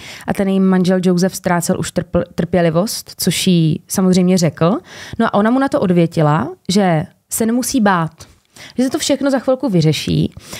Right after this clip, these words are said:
protože teď to nebude mnich, ale přišel za ní jasnovidec v jejich očích, přišel za ní jasnovidec, ab-, aby jí sdělil, že v blízké době potká vysokého světlovlasého muže, se kterým odejde a ukáže mu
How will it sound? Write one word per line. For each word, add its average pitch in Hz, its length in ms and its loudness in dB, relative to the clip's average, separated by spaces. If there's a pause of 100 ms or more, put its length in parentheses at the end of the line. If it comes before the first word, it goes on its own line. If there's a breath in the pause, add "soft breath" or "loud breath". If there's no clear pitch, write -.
(160 loud breath)
protože 180 640 0 (120)
teď 214 140 -2
to 214 100 0
nebude 185 260 2
mnich, 165 400 -2
ale 208 140 0
přišel 214 320 -2
za 202 100 0
ní 190 160 2
jasnovidec - 760 -4 (440)
v 175 80 -2
jejich 156 400 -2 (340)
očích, - 480 -2 (320 loud breath)
přišel 208 260 0
za 208 120 2
ní 180 140 2
jasnovidec, 170 520 0
ab-, - 240 -6
aby 190 160 0
jí 202 100 2
sdělil, 147 560 2 (340 loud breath)
že 170 140 2
v 165 60 2
blízké 226 480 -2
době 143 520 0 (260)
potká 151 480 -2
vysokého 269 600 0
světlovlasého 196 800 0
muže, 147 400 4 (380 loud breath)
se 277 100 -2
kterým 262 380 -2
odejde 151 500 2 (100)
a - 100 -4
ukáže 226 420 -2
mu 220 160 -2